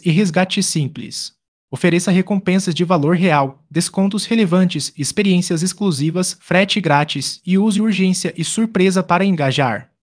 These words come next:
Recompensas alinhadas ao comportamento tornam um programa memorável e lucrativo. Segmentação e personalização passo a passo para aumentar o valor do cliente. Defina objetivo: aumentar receita por cliente ou reduzir churn.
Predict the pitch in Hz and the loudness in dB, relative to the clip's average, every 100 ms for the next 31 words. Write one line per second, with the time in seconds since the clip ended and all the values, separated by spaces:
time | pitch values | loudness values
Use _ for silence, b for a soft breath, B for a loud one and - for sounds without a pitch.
0 | _ - 160 190 185 185 170 190 180 165 | _ -6 -2 0 0 0 0 2 2 2
1 | 175 170 160 185 208 196 156 139 135 139 | 2 0 0 -2 -2 -2 0 -2 -4 -4
2 | 165 165 175 180 196 165 165 165 175 175 | 0 2 0 0 -2 0 2 2 2 4
3 | 160 151 156 180 180 180 143 - 139 117 | 4 2 -2 -2 -2 -2 -4 -4 -4 -4
4 | 110 110 _ _ - 160 147 160 156 - | -8 -16 _ _ -6 -2 0 0 0 0
5 | 165 170 180 175 208 - 214 214 196 180 | -2 -2 -6 -2 -2 -2 0 0 0 0
6 | - 170 180 156 156 143 - 151 156 - | 0 -2 0 2 2 0 2 2 2 0
7 | 185 190 196 180 185 185 170 143 151 151 | 0 2 2 2 2 2 2 2 2 0
8 | 165 151 151 170 170 160 190 208 196 180 | -2 -2 -2 0 -2 0 0 0 0 -2
9 | 185 185 - 185 180 190 180 202 185 190 | 0 2 2 2 2 2 2 2 4 2
10 | - 156 143 143 180 170 127 214 - 180 | 0 -2 -2 -4 -2 -2 -2 -4 -4 0
11 | 160 214 175 170 156 - 139 107 98 | 2 2 0 0 0 -2 -2 -2 -6